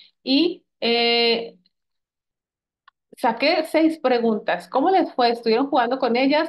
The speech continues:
O también quizás estuvieron jugando con las que estuvimos ayer compartiendo, que les, les hice lectura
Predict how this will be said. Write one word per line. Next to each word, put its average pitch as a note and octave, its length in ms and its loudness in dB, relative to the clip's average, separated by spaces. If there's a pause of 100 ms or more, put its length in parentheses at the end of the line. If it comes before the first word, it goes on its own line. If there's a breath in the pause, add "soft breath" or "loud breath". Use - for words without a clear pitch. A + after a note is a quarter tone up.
(260 loud breath)
O A3+ 220 2
también A#3+ 440 0
quizás C4 300 0
estuvieron A#3 360 -2
jugando A3+ 380 0
con A#3 140 -2
las G#3+ 200 -4
que G#3 100 -4
estuvimos G#3 520 -2
ayer G#3 360 0 (240 loud breath)
compartiendo, A#3 800 -2
que C4 100 -2
les, A3 240 -2
les G3 340 -2
hice A3+ 160 -4
lectura G#3+ 580 -2